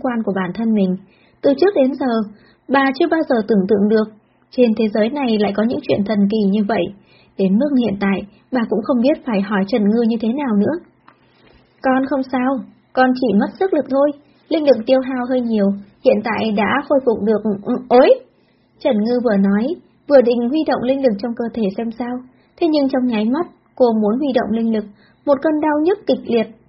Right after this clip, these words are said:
chợt từ sâu trong tâm hồn tràn ra, làm cô nhịn không được mà kêu lên một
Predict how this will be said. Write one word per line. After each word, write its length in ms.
chợt 200
từ 80
sâu 180
trong 140
tâm 140
hồn 200
tràn 260
ra, 200
làm 180
cô 100
nhịn 280
không 140
được 200
mà 320
kêu 120
lên 260
một 100